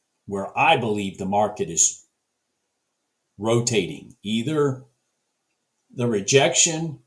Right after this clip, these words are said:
of this long off the red line where it rotates back down, comes back in, and then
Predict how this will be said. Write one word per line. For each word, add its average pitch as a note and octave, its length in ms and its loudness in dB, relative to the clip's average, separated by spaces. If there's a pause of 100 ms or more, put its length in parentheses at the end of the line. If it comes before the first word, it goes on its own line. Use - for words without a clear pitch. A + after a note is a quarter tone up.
(360)
of A2+ 260 0
this A#2 300 0
long G#2+ 800 0 (320)
off - 360 2
the A#2+ 100 -2
red B2 260 0
line F2 380 -10 (340)
where G2+ 300 -2
it - 80 -12
rotates A#2 560 -4
back G#2+ 340 -4
down, G#2 300 -6
comes A2 260 -4
back G2 320 -8
in, F#2+ 220 -8
and F2+ 120 -10
then F2+ 280 -12